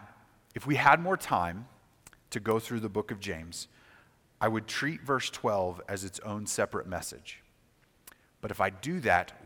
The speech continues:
we are going to run James right up into Christmas. And I think it would be appropriate that we at least talk about the birth of Jesus at Christmas time. So we're gonna, we're gonna condense this a little bit, and, and we're gonna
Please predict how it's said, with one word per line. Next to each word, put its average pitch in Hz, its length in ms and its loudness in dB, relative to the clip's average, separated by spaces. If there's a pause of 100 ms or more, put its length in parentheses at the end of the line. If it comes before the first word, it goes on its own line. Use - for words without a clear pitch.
we 117 180 -2
are 147 80 0
going 123 300 -2
to 113 120 -6
run 107 360 -2
James 104 600 -6
right 101 520 6
up 123 120 2
into 110 200 -2
Christmas. - 580 -6 (400)
And 98 80 -4
I 101 60 0
think 170 180 -6
it 175 60 4
would 156 80 0
be 135 100 4
appropriate 123 460 2
that 110 100 -2
we 107 160 -2
at 113 80 2
least 113 380 -2
talk 117 340 2
about 135 240 2
the 151 60 -4
birth 151 240 -2
of 147 100 -8
Jesus 156 400 -8
at 143 100 -6
Christmas 180 360 -8
time. 190 260 2
So 160 140 0
we're 135 100 2
gonna, 143 160 4 (400)
we're 147 80 2
gonna 143 160 10
condense 151 720 4
this 160 240 6
a 147 60 8
little 139 260 8
bit, 104 440 4
and, 110 200 -2
and 113 100 -2
we're 110 100 0
gonna 107 200 2